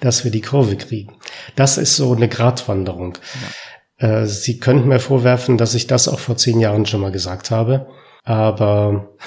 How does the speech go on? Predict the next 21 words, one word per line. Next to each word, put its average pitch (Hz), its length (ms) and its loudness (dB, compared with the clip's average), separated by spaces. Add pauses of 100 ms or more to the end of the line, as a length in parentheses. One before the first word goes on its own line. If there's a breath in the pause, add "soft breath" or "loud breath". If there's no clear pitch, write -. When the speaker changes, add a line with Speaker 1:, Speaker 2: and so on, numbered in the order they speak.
(120)
Speaker 2:
<laughs> 127 340 -12
Dafür 113 240 2
bin 107 120 0
Speaker 1:
ähm, 113 40 4
Speaker 2:
ich 98 60 -2
zum 113 120 0
Speaker 1:
dann 123 160 6
Speaker 2:
Glück - 20 6
Speaker 1:
können - 20 4
wir 123 80 4
in 135 60 8
Speaker 2:
nicht 120 80 6
gut - 80 4
Speaker 1:
zehn 131 100 8
Speaker 2:
genug 110 140 8
Speaker 1:
Jahren 107 200 6
aber 104 60 4
sprechen. 104 160 4
Speaker 2:
vorbereitet. 107 640 0 (320 loud breath)
Aber, 107 340 2
äh, 107 120 2